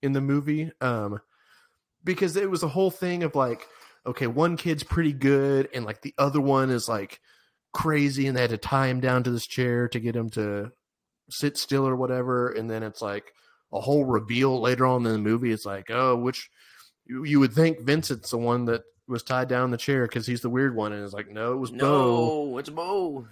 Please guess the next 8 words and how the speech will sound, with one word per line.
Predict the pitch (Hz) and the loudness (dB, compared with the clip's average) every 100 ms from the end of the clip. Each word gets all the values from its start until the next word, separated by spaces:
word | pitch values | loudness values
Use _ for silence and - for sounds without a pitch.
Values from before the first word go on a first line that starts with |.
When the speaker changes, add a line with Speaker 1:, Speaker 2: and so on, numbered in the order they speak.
| - | -8
Speaker 1:
And | 131 | -8
it's | 120 | -2
like, | 143 127 - - _ _ | 2 2 0 -12 _ _
that | 107 135 165 | -2 0 0
was | 160 | -2
supposed | - - 156 175 - | -2 0 2 0 -2
to | 160 | -10
be | 156 170 160 135 | -6 -4 -4 -6